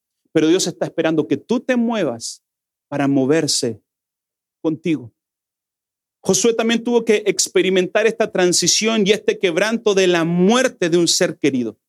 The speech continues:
Y aquí me quiero detener un poco porque hemos estado viviendo, eh, hermano nuestro, familia nuestra cercana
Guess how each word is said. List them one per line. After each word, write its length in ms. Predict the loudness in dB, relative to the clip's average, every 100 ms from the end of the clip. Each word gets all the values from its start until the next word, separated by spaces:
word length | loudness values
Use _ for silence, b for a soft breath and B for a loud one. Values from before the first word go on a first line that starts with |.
| _
Y 80 | -2
aquí 160 | -2 -2
me 140 | -2
quiero 180 | 0 0
detener 360 | 0 0 0
un 100 | 0
poco 340 | 0 0 0 -4
porque 360 | -4 -4 -6 _ b
hemos 240 | -2 0 0
estado 320 | 0 0 2
viviendo, 540 | 0 -2 -2 -2 -2 _ _ _ _ _ _
eh, 460 | 0 2 0 -6 _
hermano 540 | -2 0 0 0 2
nuestro, 420 | 2 2 0 -2 -4
familia 540 | 0 2 2 2 2
nuestra 480 | 2 0 0 -4 -2
cercana 720 | -2 -2 0 -2 0 -2 -4